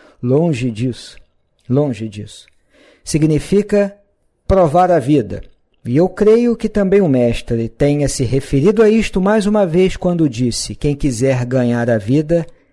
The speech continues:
perdê-la-á." Que a vida não é para ser vencida, é para ser vivida. Ganhar a vida, eu creio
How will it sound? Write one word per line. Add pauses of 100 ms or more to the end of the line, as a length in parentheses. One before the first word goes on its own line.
(340)
perdê-la-á." (320)
Que
a
vida
não
é
para
ser
vencida, (400)
é
para
ser
vivida. (360)
Ganhar
a
vida,
eu
creio